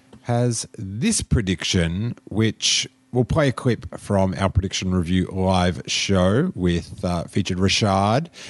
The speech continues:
Emma Fyfe, Laura Syracuse, Ken Napsok, and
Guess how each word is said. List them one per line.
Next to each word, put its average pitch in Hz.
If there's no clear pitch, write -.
Emma 104
Fyfe, 98
Laura 92
Syracuse, 92
Ken 101
Napsok, 95
and 95